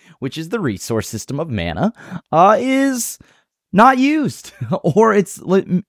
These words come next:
like, inaccurately represented. So Leyline Binding, one mana. Fury is a five mana card. <laughs> Sure. Uh, there's air quotes around the five there. It's zero. Uh, and I think that's kind of a big problem. <laughs>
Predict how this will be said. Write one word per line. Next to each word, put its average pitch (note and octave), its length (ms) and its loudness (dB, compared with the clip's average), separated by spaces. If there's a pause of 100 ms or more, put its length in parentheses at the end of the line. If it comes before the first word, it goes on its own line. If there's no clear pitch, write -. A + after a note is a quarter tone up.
like, D3 320 2 (480)
inaccurately F3+ 680 0
represented. D3 720 -2 (340)
So C#3 360 4
Leyline D3+ 440 4
Binding, D3+ 400 2
one C3 200 0
mana. B2+ 500 0 (320)
Fury C#3+ 480 2
is A#2+ 140 -2
a G#2+ 300 -6
five G#2+ 520 -4
mana A2 300 -6
card. B2+ 440 -2
<laughs> D#3 40 0
Sure. D#3+ 500 6 (300)
Uh, A#2+ 160 8
there's C3 340 6
air C#3+ 200 4
quotes C3+ 280 2
around C3 220 4
the A#2+ 80 2
five A2+ 400 -2
there. E3+ 220 -2
It's G3+ 200 -10
zero. G3 480 2
Uh, C3 260 0
and C#3+ 200 -4
I D3+ 180 -2
think C4 220 -6
that's G#3+ 320 -4 (720)
kind B3 160 -2
of E4+ 80 0
a A3+ 40 6
big F3+ 320 4
problem. E3+ 720 0
<laughs> - 60 -20